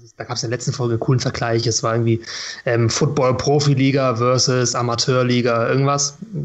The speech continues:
Ich kann's grad nicht mehr genau, äh, paraphrasieren. Auf jeden Fall hat ja Kim mehr oder weniger auf ihre, ähm, Star-Karriere als Anwalt verzichtet und macht stattdessen, ähm, die Pro-Bono-Fälle, die ihm aus ihrem Herzen kommen. Und das ist das, was sie wirklich erfüllt, emotional.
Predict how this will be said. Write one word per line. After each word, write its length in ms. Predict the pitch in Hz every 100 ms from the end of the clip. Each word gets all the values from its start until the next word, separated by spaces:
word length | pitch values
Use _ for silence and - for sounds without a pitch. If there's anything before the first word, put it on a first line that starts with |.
| 147 143
Ich 120 | 135
kann's 220 | - 120
grad 120 | - 117
nicht 120 | 117
mehr 80 | 117
genau, 360 | 113 117 120
äh, 140 | 127 131 113 143
paraphrasieren. 640 | - 127 127 120 131 135 - - - - -
Auf 120 | 131
jeden 120 | 147
Fall 200 | 147 135
hat 160 | 139 143
ja 340 | 151 156 - - -
Kim 200 | 160 160
mehr 80 | 156
oder 140 | 143
weniger 480 | 151 156 151 147 143
auf 240 | 151 147 156
ihre, 720 | 147 143 143 147 147 147 143 - - - - - _ _
ähm, 420 | - 143 131 131 123
Star-Karriere 1120 | - 156 156 180 160 151 151 156 160 151 156
als 160 | 139 147
Anwalt 320 | 151 151 147
verzichtet 640 | 147 - 160 - 160 160 160
und 260 | 143 127
macht 280 | 135 143 143
stattdessen, 680 | - 143 139 135 151 135 139
ähm, 400 | 131 127 123 120 113
die 320 | 123 131 131
Pro-Bono-Fälle, 840 | 131 131 120 135 143 139 139 127
die 120 | 117
ihm 120 | 123 123
aus 140 | 117
ihrem 100 | 120
Herzen 320 | 113 131 -
kommen. 320 | 139 131 123 120
Und 160 | 117
das 140 | 123 -
ist 140 | -
das, 160 | 123 -
was 100 | -
sie 200 | 123 123
wirklich 300 | 170 160 135
erfüllt, 540 | 117 160 170 170 170
emotional. 680 | 151 143 143 127 131 131 131